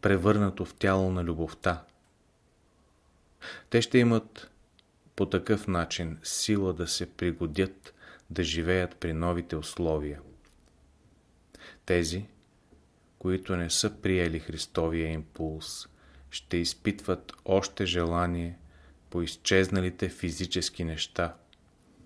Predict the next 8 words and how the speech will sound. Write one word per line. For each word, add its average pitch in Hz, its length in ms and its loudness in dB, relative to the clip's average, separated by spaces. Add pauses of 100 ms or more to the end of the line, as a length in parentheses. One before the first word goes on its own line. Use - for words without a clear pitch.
(640)
И 101 80 -2
като 95 220 -2
не 92 100 2
могат 98 320 2
да 90 80 -4
запазят 85 680 -2 (220)
етерното 85 540 -2
си - 180 -10